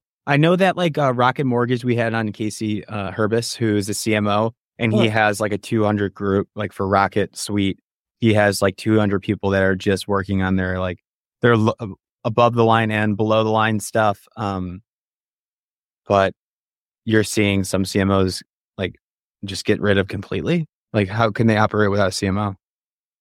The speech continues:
Speaker 2: I think in some of the cases, they moved some of the C M O duties to, like, another C-suite person, and it just got, like, uh, absorbed into their duties. Um,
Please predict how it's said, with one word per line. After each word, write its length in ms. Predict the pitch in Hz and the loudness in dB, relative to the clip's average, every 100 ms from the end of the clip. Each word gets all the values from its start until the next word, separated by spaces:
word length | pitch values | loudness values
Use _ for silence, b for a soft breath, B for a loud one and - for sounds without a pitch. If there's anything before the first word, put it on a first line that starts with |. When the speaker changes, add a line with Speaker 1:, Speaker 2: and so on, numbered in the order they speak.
| _ _ _ | _ _ _
Speaker 2:
I 260 | 247 277 285 - | 0 2 0 0
think 280 | 370 392 | 0 2
in 100 | 508 | -2
some 300 | 466 - 202 | -8 -2 2
of 80 | 226 | 2
the 60 | 240 | 0
cases, 680 | - 233 226 240 220 - - _ | 2 0 2 0 0 -2 -14 _
they 460 | 196 190 185 180 175 | -2 2 2 2 2
moved 680 | 196 196 196 196 196 185 - | 0 2 2 2 0 -6 -16
some 300 | - - 190 | -16 -2 2
of 80 | 180 | 2
the 80 | 185 | 0
C 220 | 202 185 | -2 0
M 100 | 175 | 2
O 120 | 185 180 | 2 2
duties 400 | 180 180 185 - | 0 0 0 -2
to, 120 | 185 | -2
like, 200 | 160 190 | -2 2
another 380 | 170 151 175 180 | 2 4 2 -4
C-suite 560 | - 165 - 180 170 | -2 -4 -2 -2 -2
person, 520 | - 170 196 - 165 | -2 -2 0 0 2
and 260 | 165 156 160 - _ _ _ _ - | 2 2 -2 -6 _ _ _ _ -8
it 100 | 170 | -4
just 200 | 190 - | -4 0
got, 160 | 165 | 2
like, 260 | 151 160 - _ _ _ | 2 -2 -8 _ _ _
uh, 460 | 165 156 123 104 - _ _ _ _ - | -2 0 0 -4 -10 _ _ _ _ -6
absorbed 460 | 175 - 180 170 | -4 2 2 2
into 240 | 170 - 175 | -2 -4 0
their 220 | 160 165 | 2 2
duties. 640 | 190 190 202 214 208 - - | 2 0 2 0 -4 -14 -4
Um, 520 | 175 160 120 - 208 | 0 2 0 -4 -10